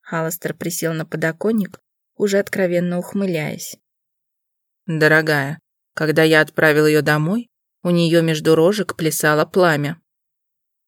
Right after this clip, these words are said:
«О, психует? Наверное, женские дни и все такое. Лекс с Сиантой не вернулись?» «Скоро.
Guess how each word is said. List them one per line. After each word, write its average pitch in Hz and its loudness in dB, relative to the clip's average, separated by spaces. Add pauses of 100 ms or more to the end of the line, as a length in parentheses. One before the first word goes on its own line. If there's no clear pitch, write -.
(300)
«О, 180 4
психует? 190 -2 (360)
Наверное, 185 2
женские 190 -2
дни 190 -2
и - -2
все - -6
такое. 202 -2 (760)
Лекс 240 2
с - -6
Сиантой 180 2
не 175 -2
вернулись?» 214 0 (1040)
«Скоро. 156 0